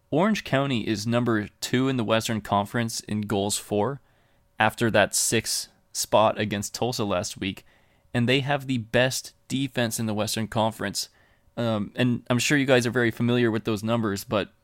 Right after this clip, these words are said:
for someone like me, those were a little bit of a surprise because my, what I always think of when I think of Orange County is, like,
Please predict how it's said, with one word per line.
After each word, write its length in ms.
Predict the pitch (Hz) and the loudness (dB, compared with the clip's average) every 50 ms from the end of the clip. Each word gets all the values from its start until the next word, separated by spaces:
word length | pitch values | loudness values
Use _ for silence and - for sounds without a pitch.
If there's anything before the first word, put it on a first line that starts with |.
| _ _ _ _ - | _ _ _ _ -10
for 180 | - - 131 | -4 -2 0
someone 320 | 120 - 143 139 135 123 123 | 0 2 2 2 2 2 2
like 220 | 110 104 101 - | 2 0 0 0
me, 340 | 113 117 120 123 123 123 120 - _ _ _ _ _ _ _ _ - | 0 0 2 0 -2 -4 -6 -10 _ _ _ _ _ _ _ _ 6
those 240 | 135 135 151 156 | 6 6 6 6
were 140 | 165 175 175 | 2 2 2
a 40 | 175 | 2
little 280 | 170 151 139 131 131 127 | 2 2 2 2 2 2
bit 180 | 117 117 110 | 2 2 2
of 100 | 113 110 | 2 2
a 60 | 117 | 0
surprise 580 | 107 - 110 - - 135 139 110 90 87 - - - _ _ _ _ _ _ _ - | -2 -4 -6 -6 -4 -2 -2 -2 -2 -4 -8 -12 -14 _ _ _ _ _ _ _ -6
because 500 | 123 123 - - 123 113 107 104 98 - - _ _ | -4 -4 0 2 2 2 2 2 0 -4 -8 _ _
my, 640 | - 117 117 117 120 123 143 156 160 160 156 156 147 - _ _ _ _ _ _ _ _ _ _ _ _ _ _ _ _ _ _ _ | -6 -4 -2 0 2 2 0 0 -2 -4 -6 -8 -10 -12 _ _ _ _ _ _ _ _ _ _ _ _ _ _ _ _ _ _ _
what 220 | 139 135 147 156 | -2 2 2 2
I 80 | 170 175 | 4 2
always 240 | 175 165 156 135 - | 2 2 0 0 0
think 240 | - 147 139 127 | -2 -2 -2 0
of 160 | 139 131 120 113 | 2 0 2 2
when 140 | 123 117 | 2 2
I 80 | 113 113 | 0 0
think 240 | - - 127 113 - | 0 -2 -2 -2 -2
of 160 | 113 92 - | -4 -4 -4
Orange 320 | - - 120 113 110 - - | -4 -2 -2 -2 -2 -4 -4
County 460 | - - 107 101 98 101 104 98 95 | -2 0 0 0 0 -2 -2 -4 -4
is, 160 | 92 92 - | -6 -6 -6
like, 200 | 104 92 - - | -6 -8 -8 -10